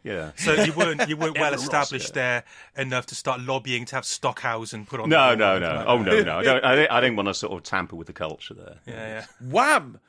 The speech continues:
Speaker 3: who are currently working on their next single, which is due out next month and is provisionally titled The Edge of Heaven, have quashed the rumours that they're planning a string of Earl's Court Christmas shows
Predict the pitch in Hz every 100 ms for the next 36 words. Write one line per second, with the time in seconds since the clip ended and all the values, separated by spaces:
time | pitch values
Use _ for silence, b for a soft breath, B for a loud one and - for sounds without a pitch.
0 | b 147 151 147 143 160 165 147 160 143
1 | 139 135 139 127 123 123 123 147 - -
2 | 190 147 127 110 123 B B 247 196 165
3 | - 170 131 120 107 131 - 135 127 117
4 | 135 120 - 135 120 123 127 123 123 -
5 | 143 127 - 127 131 127 - 139 131 147
6 | 139 151 165 123 113 107 B B - 233
7 | - - 185 170 - - 175 170 143 131
8 | 117 117 127 104 127 - 135 123 123 127
9 | - - 135 127 123 127 123 - - 143
10 | 123 - 175 156 151 135 - 156 135 131
11 | 127